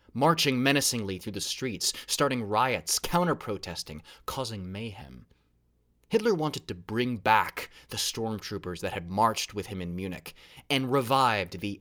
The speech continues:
S A, an acronym for a German term that translates to storm detachment. Hitler believed that this sometimes disciplined,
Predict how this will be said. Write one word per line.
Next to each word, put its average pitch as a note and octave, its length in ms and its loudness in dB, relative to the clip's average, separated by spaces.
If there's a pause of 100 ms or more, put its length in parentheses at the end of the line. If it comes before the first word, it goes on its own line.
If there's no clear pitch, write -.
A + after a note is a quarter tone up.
S - 480 0
A, G#2+ 540 -4 (480)
an B2+ 120 -4
acronym A#2+ 560 2
for G#2 220 -2
a G2 40 -2
German D#3+ 380 2
term A#2+ 260 -4
that A2 140 -2
translates D3 640 0
to G#2+ 400 -2 (360)
storm G#2+ 720 0
detachment. - 800 -10 (1120)
Hitler G#3 260 6
believed D3+ 360 2
that B2 100 -2
this A2+ 240 -2 (160)
sometimes D#3 800 0
disciplined, F#2+ 580 -8